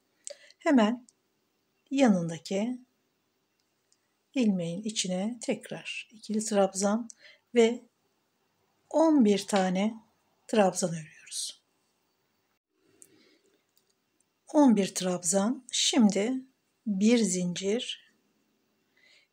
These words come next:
bir tane ilmek atlıyoruz. Diğerine gene ikili trabzan. Ve şimdi burada toplam otuz bir tane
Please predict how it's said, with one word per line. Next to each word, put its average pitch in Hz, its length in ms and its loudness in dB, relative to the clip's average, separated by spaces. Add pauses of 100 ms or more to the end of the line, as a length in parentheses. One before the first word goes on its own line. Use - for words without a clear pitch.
bir 294 260 4
tane 180 360 0
ilmek 180 380 -4
atlıyoruz. 185 1000 -6 (760)
Diğerine 190 720 0 (2500)
gene 208 280 0
ikili 208 260 -8
trabzan. - 540 -12 (1700)
Ve 277 100 4
şimdi 247 640 2 (540)
burada 233 340 0
toplam 226 680 0
otuz 226 380 -4
bir 254 200 0
tane 190 520 0